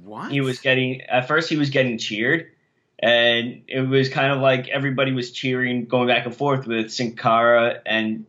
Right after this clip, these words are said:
Speaker 2: Ziggler, and then it got to the point where Ziggler got on the actual mic and put down the crowd to make sure that he, it was decided, like, he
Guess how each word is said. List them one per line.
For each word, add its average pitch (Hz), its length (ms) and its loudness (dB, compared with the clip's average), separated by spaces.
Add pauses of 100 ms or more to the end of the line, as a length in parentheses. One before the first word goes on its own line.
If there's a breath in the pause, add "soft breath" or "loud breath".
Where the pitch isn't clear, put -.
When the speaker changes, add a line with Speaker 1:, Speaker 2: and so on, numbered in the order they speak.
Speaker 2:
Ziggler, 123 500 2
and 117 100 0
then 113 120 2
it 113 40 2
got 110 200 2
to 120 80 -4
the 117 60 -4
point 123 240 -2
where 113 80 -2
Ziggler 117 420 0
got 120 220 4
on 123 200 2
the 110 220 -6
actual 113 360 -4
mic 104 420 -2 (360 soft breath)
and 110 320 -2
put - 220 -2
down 117 220 0
the 101 80 -6
crowd 95 460 0
to 117 60 -10
make 113 220 -2
sure 117 160 -6
that 104 220 -2
he, 113 500 -4
it 123 60 -2
was 123 180 2
decided, 113 600 0
like, 101 280 -4 (300)
he 135 240 0